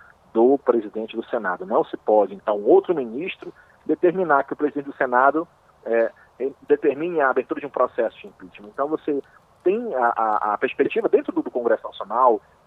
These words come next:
dentro do, do, aqui em Brasília, por exemplo, Cíntia, de que, em que pese o ministro Cássio Nunes está, nesses últimos tempos, marcado aí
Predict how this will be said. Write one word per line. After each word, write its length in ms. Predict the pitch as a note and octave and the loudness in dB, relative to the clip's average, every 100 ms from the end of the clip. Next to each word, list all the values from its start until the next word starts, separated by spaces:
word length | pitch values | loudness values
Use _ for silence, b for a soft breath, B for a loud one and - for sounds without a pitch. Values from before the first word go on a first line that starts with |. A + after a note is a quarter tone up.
| - | -6
dentro 220 | E3+ G3+ | -6 -4
do, 200 | D3+ B2 | -2 -2
do, 320 | A2 G#2+ G#2 | -4 -6 -6
aqui 160 | G2 C3 | -8 -4
em 60 | |
Brasília, 500 | A#2+ F#2+ F2+ C#4 - | -2 -2 -6 -4 -2
por 140 | - G2 | -2 -4
exemplo, 420 | F#2 C3 A3 - | -4 -4 -2 -4
Cíntia, 300 | - F#2+ - - b b _ | -6 -16 -16 -18 b b _
de 100 | - | -14
que, 320 | B3 F#3+ F#3+ - _ _ _ _ _ _ - | -6 -2 -2 -4 _ _ _ _ _ _ 6
em 380 | A3 C#4 D#4+ - _ | 6 6 -2 -10 _
que 100 | G3 - | -18 2
pese 400 | B2+ A#2 G#2+ G2 | 4 6 2 -6
o 40 | |
ministro 320 | A2 A2 - | -12 -12 -10
Cássio 320 | - A#2 A#2 A2 | 0 0 0 -10
Nunes 260 | G2+ G2+ | -12 -16
está, 240 | - B2 A#2+ _ _ _ - | -4 -2 -2 _ _ _ -12
nesses 220 | A2 G#2 | -10 -8
últimos 320 | G#2+ - G#2+ | -10 -10 -10
tempos, 200 | - G#2+ | -10 -6
marcado 480 | A#2 A#2+ - A2 G#2+ | -2 -2 2 2 2
aí 180 | G2 | -4